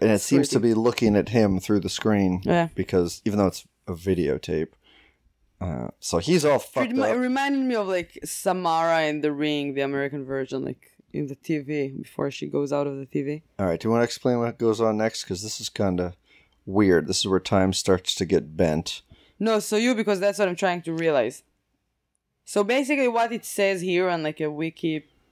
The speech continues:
Speaker 2: fan something that you want, uh, it says that several years later, that's how they just explaining the gap, because she quit her job.
Speaker 1: Who quit her job?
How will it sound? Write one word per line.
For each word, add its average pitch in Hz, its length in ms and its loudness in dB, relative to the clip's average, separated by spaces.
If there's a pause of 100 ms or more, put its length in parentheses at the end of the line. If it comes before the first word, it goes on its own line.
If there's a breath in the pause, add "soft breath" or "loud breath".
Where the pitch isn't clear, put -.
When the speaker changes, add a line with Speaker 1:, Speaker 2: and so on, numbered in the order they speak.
(180)
Speaker 2:
fan 156 640 2
something 156 520 0 (440 soft breath)
that 143 180 -8
you 151 80 -6
want, 151 260 0 (500 soft breath)
uh, 160 420 2 (120)
it - 180 -8
says 170 180 0
that - 360 -10
several 240 720 0
years 214 400 0
later, 180 800 0 (640)
that's 156 220 -2
how 170 120 4
they 156 120 0
just 147 240 -4
explaining 147 720 -2
the 139 100 0
gap, 143 460 0 (340 soft breath)
because 160 380 -2
she 214 380 2
quit 180 340 2
her 156 160 0
job. 147 640 2 (2250)
Speaker 1:
Who 123 100 -10
quit 92 260 -2
her 82 80 -2
job? 78 400 -6